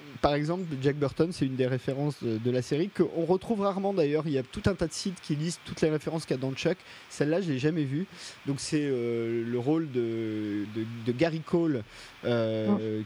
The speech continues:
Speaker 1: qui, euh, qu'on peut voir en ce moment dans The Good Wife, hein. Euh, c'est, il, par exemple, il est pas récurrent, mais il fait au moins un ou deux épisodes par saison. Euh, qui donc le, est le père de Sarah Walker.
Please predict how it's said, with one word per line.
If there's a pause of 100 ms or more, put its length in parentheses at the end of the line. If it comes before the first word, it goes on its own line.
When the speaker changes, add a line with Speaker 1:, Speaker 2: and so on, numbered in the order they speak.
Speaker 1:
qui,
euh,
qu'on
peut
voir
en
ce
moment
dans
The
Good
Wife,
hein. (180)
Euh,
c'est,
il, (100)
par
exemple,
il
est (100)
pas
récurrent,
mais
il
fait
au
moins
un
ou
deux
épisodes
par
saison. (800)
Euh,
qui
donc
le,
est
le
père
de
Sarah
Walker.